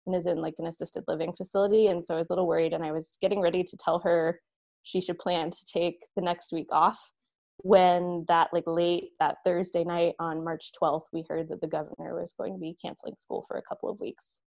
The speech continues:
Um, and it came the week before spring break, so we weren't really sure what was going to happen after spring break. We just knew we were gonna have a longer spring break. And so we didn't really, none of us, I feel like, did enough to be proactive at that point to kind of get ready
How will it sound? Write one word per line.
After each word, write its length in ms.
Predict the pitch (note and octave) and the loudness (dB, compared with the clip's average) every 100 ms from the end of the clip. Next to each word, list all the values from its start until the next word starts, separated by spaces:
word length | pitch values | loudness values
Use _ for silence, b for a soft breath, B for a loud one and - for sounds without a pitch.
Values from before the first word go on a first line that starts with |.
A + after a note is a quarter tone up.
| _ _ _ _ - | _ _ _ _ -2
Um, 200 | F3+ F3 | 0 2
and 80 | |
it 120 | F3 - | 0 0
came 320 | A#3 A3 G#3+ | 4 6 6
the 80 | F#3 | 4
week 240 | F#3 F3+ | 2 0
before 400 | E3+ - F3 F3+ | -6 2 4 4
spring 300 | - G3 F#3+ | 2 -2 0
break, 340 | E3 F#3 - | 2 2 0
so 560 | - - E3+ D#3+ F3 E3+ _ _ _ _ | -2 2 4 6 4 2 _ _ _ _
we 60 | G3 | 0
weren't 180 | F#3+ E3+ | 2 4
really 200 | F3+ E3+ | 6 6
sure 240 | - F3 | 6 4
what 80 | E3 | 4
was 120 | F3 | 2
going 140 | - D#3+ | -2 -4
to 100 | E3 | -2
happen 240 | D#3 E3+ | -4 -2
after 280 | E3+ F#3 A3 | -4 -2 -4
spring 320 | - A#3+ B3 | -2 -2 2
break. 340 | A#3+ A#3+ B3 | 4 4 4
We 80 | F#3 | 2
just 220 | F3+ E3+ | -2 -2
knew 100 | F3 | -2
we 60 | E3 | 0
were 40 | |
gonna 140 | E3 E3 | 0 -2
have 80 | D#3 | -4
a 60 | |
longer 440 | D#3 F3 F#3 G#3 G#3 | 0 0 0 -2 -4
spring 340 | - A3+ A3+ | -4 -4 0
break. 340 | A3+ A3+ A3+ - _ _ _ _ _ _ - | 2 2 0 -6 _ _ _ _ _ _ 0
And 360 | F3+ F3 F3 | 4 4 2
so 220 | - F3+ | 2 4
we 100 | E3+ | 6
didn't 200 | F3 E3 | 4 2
really, 260 | D#3+ D#3+ D#3 - _ _ | 0 -2 -2 -8 _ _
none 460 | - F#3 F#3 F#3 F#3+ | -8 -4 0 2 2
of 80 | D#3 | 2
us, 220 | D3+ - - | 0 -2 -4
I 80 | E3+ | -2
feel 180 | E3+ E3 | 0 0
like, 180 | D#3+ - | -2 -2
did 140 | E3 | -2
enough 340 | D#3+ F3 D#3 - | 0 -4 -4 -6
to 100 | - | -12
be 120 | D#3 D#3+ | -10 -8
proactive 540 | - E3+ E3+ - - | -6 -4 -4 -4 -10
at 120 | - | -6
that 200 | - - | -6 -6
point 300 | - - G3 - | -8 -12 -12 -14
to 100 | F#3 - | -18 -14
kind 140 | F3+ | -12
of 80 | F3+ | -8
get 160 | F3 | -6
ready 240 | - - | -6 -6